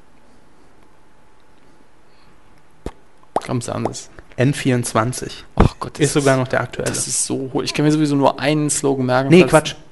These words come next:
Speaker 1: Ja?
Speaker 2: Der aktuelle ist, wir kommen zur Sache.
Speaker 1: Das könnte auch für R T L zwei früher gegolten haben, aber,
Speaker 2: <laughs>
Speaker 1: ähm, ich kann mir nur einen richtigen Slogan merken von den kleineren und den älteren. Das ist natürlich D S F,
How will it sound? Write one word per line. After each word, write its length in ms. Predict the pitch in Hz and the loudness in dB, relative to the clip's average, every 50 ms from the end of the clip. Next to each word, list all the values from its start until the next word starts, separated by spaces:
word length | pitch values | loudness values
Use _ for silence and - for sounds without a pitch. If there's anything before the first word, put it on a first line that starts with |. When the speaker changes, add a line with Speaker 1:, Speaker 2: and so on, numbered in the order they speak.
| - - - - - | -20 -20 -20 -16 -12
Speaker 1:
Ja? 180 | - - 156 165 160 - - - | -8 -8 -8 -8 -10 -16 -14 -10
Speaker 2:
Der 80 | - - | -8 -8
aktuelle 300 | - - - - - 147 | -6 -2 -2 0 0 0
ist, 140 | 139 - - - | -4 -6 -8 -6
wir 180 | 120 131 139 | -4 -4 -4
kommen 320 | 135 - - 139 135 135 135 | -2 -2 -2 -2 -2 -2 -4
zur 160 | - 131 113 | -4 -6 -6
Sache. 260 | 104 123 123 - - - - - - - - - - - - - - - - - - - - - - - - - 127 123 123 123 139 147 - - | -6 -6 -8 -10 -14 -18 -20 -20 -20 -20 -20 -18 -18 -18 -18 -18 -20 -20 -20 -20 -20 -18 -18 -16 -16 -16 -16 -16 -16 -14 -14 -16 -16 -18 -18 -16
Speaker 1:
Das 120 | - - | -14 -10
könnte 160 | - 127 123 | -6 -4 -4
auch 40 | - | -4
für 100 | - 123 | -4 -4
R 100 | 123 131 | -4 -4
T 80 | - 123 | -4 -4
L 80 | 120 120 | -6 -4
zwei 260 | - - 131 131 131 | -4 -2 -2 -2 -4
früher 240 | 127 - 120 117 107 | -4 -4 -4 -2 -2
gegolten 360 | 110 113 110 113 113 - 120 | -2 -2 -4 -4 -4 -6 -6
haben, 160 | 120 117 117 - | -6 -4 -4 -2
aber, 160 | - 117 - - - - - - - - - 139 - - | 0 0 0 -2 -2 -6 -8 -10 -10 -4 -2 -2 -2 0
Speaker 2:
<laughs> 0 | |
Speaker 1:
ähm, 460 | - 139 139 135 135 135 135 135 117 - - - | 2 4 4 4 4 2 0 0 -2 -6 -10 -10
ich 140 | - - - | -8 -6 -2
kann 120 | - 156 | 0 2
mir 60 | 147 | 4
nur 180 | 143 147 - - | 4 4 2 2
einen 180 | - 135 147 147 | 0 0 2 2
richtigen 380 | 139 143 143 - 143 139 139 | 2 0 0 -2 -2 -2 -2
Slogan 380 | 131 - 135 131 131 127 131 127 | -2 -4 -4 -4 -2 -2 -2 -2
merken 300 | 123 120 123 127 - 131 | -2 -2 -2 -2 -4 -6
von 220 | - 131 127 123 | -4 -6 -4 -4
den 160 | 127 127 123 | -4 -4 -6
kleineren 580 | 117 - - 127 120 123 135 143 139 139 135 127 | -6 -6 -6 -4 -4 -2 -2 -2 -4 -4 -4 -6
und 120 | 120 123 | -6 -6
den 140 | 123 120 104 | -6 -8 -8
älteren. 240 | - 127 123 123 120 | -8 -10 -10 -10 -12
Das 120 | 123 120 | -10 -10
ist 120 | 123 120 - | -10 -6 -6
natürlich 440 | 127 117 - - 135 131 123 - - | -6 -6 -4 -4 -4 -4 -4 -4 -4
D 120 | - 127 | -2 0
S 160 | 127 117 - - | 0 0 -2 -4
F, 300 | 107 101 - - - | -6 -8 -8 -12 -16